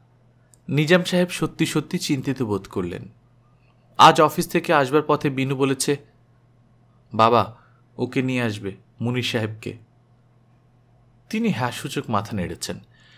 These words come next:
বাসায় মুনিরকে আনার তার কোনো ইচ্ছে নেই, কিন্তু খোঁজ নিশ্চয়ই নেওয়া যেতে পারে এবং নেওয়া উচিত। ছেলেটিকে তিনি সত্যি সত্যি পছন্দ করেন।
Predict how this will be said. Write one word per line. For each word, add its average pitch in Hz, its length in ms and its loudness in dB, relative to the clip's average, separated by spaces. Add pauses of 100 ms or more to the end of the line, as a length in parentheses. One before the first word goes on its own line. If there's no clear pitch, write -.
(420)
বাসায় 120 440 6
মুনিরকে 175 440 2
আনার 170 180 4
তার 160 200 2
কোনো 143 180 -2
ইচ্ছে 127 300 -2
নেই, 101 200 -6 (840)
কিন্তু 127 220 -6
খোঁজ 151 420 0
নিশ্চয়ই 151 300 -4
নেওয়া 123 180 0
যেতে 95 200 -6
পারে 101 280 -14 (460)
এবং 107 260 -6
নেওয়া 110 180 0
উচিত। 107 500 -8 (840)
ছেলেটিকে 123 500 0
তিনি 175 240 -2
সত্যি 180 280 -2
সত্যি 185 280 -2
পছন্দ 120 440 -2
করেন। - 300 -10